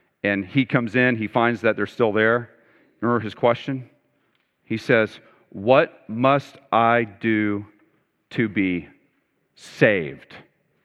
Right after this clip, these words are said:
That's the question. "What must I do to be saved?" Paul's answer, "Believe on the Lord Jesus Christ, and you will be saved." Here's the question. Saved from what?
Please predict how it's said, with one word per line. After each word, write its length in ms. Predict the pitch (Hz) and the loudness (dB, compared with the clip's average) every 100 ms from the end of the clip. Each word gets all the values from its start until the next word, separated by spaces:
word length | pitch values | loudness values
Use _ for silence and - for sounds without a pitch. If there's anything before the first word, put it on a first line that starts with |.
| _ | _
That's 200 | 123 123 | -2 -2
the 80 | 107 | -4
question. 500 | - 110 - - - _ _ _ _ _ _ - | -2 -2 -4 -16 -20 _ _ _ _ _ _ -4
"What 140 | 151 | -2
must 200 | 160 143 | 0 0
I 60 | 127 | 0
do 120 | 113 | 0
to 80 | 101 | -4
be 100 | 87 | -8
saved?" 460 | - 78 69 71 _ _ _ _ _ _ | -4 -4 -4 -10 _ _ _ _ _ _
Paul's 280 | - 120 104 | -2 0 0
answer, 460 | 110 110 113 104 - _ _ _ - | -2 -2 -4 -4 -8 _ _ _ -6
"Believe 340 | 117 123 135 120 | -2 2 2 2
on 100 | 110 | -2
the 60 | |
Lord 220 | 107 110 | -2 -2
Jesus 340 | 98 104 92 82 | -2 -6 -6 -8
Christ, 540 | - 101 85 - - _ _ _ - | -2 0 -2 -6 -20 _ _ _ -8
and 120 | 104 | -6
you 120 | 101 95 | -4 -4
will 100 | 85 | -6
be 140 | 82 | -6
saved." 460 | - 80 71 - - _ _ _ _ _ _ _ _ _ _ | -4 -4 -4 -10 -20 _ _ _ _ _ _ _ _ _ _
Here's 240 | - 165 165 | 0 0 0
the 60 | |
question. 480 | 127 143 139 - - - _ _ _ _ _ _ _ _ _ | -2 -2 -2 -6 -18 -20 _ _ _ _ _ _ _ _ _
Saved 420 | - - 151 151 139 | -12 0 2 2 0
from 380 | - 110 90 | -2 -2 -4
what? 340 | 82 156 - | -2 -2 -2